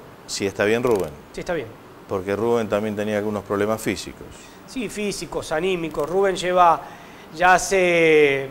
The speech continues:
Speaker 2: varios meses que no está bien, no se lo ve bien anímicamente, no se lo ve con confianza, lo dice el propio jugador,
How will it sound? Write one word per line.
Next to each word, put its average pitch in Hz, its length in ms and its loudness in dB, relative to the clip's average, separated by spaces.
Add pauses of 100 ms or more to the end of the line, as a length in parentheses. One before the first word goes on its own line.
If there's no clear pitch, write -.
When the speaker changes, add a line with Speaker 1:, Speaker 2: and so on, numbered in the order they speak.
Speaker 2:
varios 165 260 2
meses 196 280 0
que 180 120 -8
no 175 80 -4
está 180 160 -2
bien, 233 400 6 (580)
no 180 180 -4
se 190 140 -4
lo 175 140 2
ve 185 120 2
bien 202 240 2
anímicamente, 190 840 2
no 175 100 -4
se 170 120 -8
lo 165 100 2
ve 175 100 0
con 160 160 -6
confianza, 170 520 -2
lo 151 100 2
dice 170 380 -2 (320)
el 151 100 -8
propio 180 360 -2
jugador, 196 520 6